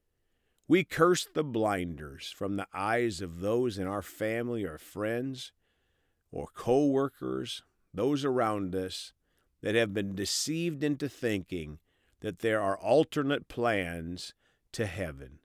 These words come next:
Father, we thank you that the glorious light of the gospel will shine through to them,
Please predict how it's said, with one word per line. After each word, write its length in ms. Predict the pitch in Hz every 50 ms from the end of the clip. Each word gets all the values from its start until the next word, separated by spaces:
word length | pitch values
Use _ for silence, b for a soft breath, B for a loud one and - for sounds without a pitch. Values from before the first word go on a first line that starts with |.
| _ _ _ _ _ _ _ _ _ _ _
Father, 420 | _ - 117 110 107 110 113 107 104
we 200 | 101 127 147 143
thank 400 | - - 135 127 123 117 - 123
you 100 | 117 110
that 100 | 95 87 -
the 80 | 85
glorious 760 | 80 85 92 92 104 120 131 135 135 135 135 131 123 - -
light 300 | 104 101 107 113 117 117
of 80 | 117 107
the 100 | 117 113
gospel 580 | 98 82 98 95 95 92 90 - - - 82 80
will 60 | 82
shine 440 | - - - 95 92 98 101 104 85
through 340 | - - 101 104 107 113
to 160 | 101 - 117 104
them, 500 | 90 85 85 78 73 71 67 69 76